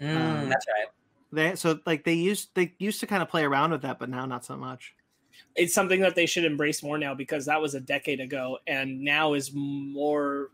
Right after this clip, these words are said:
Speaker 3: currently the moment when not only are, is the audience there for that material because they want to be represented, the representation is starting to happen in the companies,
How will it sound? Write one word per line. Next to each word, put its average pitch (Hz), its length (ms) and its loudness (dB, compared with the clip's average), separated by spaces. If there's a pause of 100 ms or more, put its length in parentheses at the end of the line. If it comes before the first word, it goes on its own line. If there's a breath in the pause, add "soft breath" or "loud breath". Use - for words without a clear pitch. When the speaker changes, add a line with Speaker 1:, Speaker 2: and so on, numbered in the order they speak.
Speaker 3:
currently 139 580 0
the 135 120 -8
moment 139 300 -4
when 135 360 -4 (720)
not 160 300 4
only 156 560 4
are, 135 520 0 (420)
is 147 180 2
the 143 180 2
audience 151 720 2 (180)
there 143 540 2
for 143 240 -4
that 139 240 0
material 143 500 -2
because 135 380 -6
they 143 160 2
want 135 240 -2
to - 80 -12
be 139 80 -4
represented, 131 640 -6 (160 soft breath)
the 151 80 -2
representation 147 840 0
is 131 140 -4
starting 139 400 2
to 131 80 0
happen 139 400 -2
in 131 160 -4
the 127 80 -10
companies, 127 680 -6